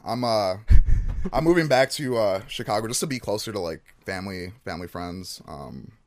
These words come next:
Speaker 1: and this has been something I've been thinking about for quite some time. Um,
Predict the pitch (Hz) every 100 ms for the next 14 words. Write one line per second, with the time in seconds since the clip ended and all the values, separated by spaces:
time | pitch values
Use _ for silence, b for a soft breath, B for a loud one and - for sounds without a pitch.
0 | _ _ _ _ 95 92 95 78 87 85
1 | 87 85 80 80 78 78 76 80 73 -
2 | 78 - - _ _ _ _ - 92 90
3 | 95 92 90 98 98 120 - - 60 58
4 | 73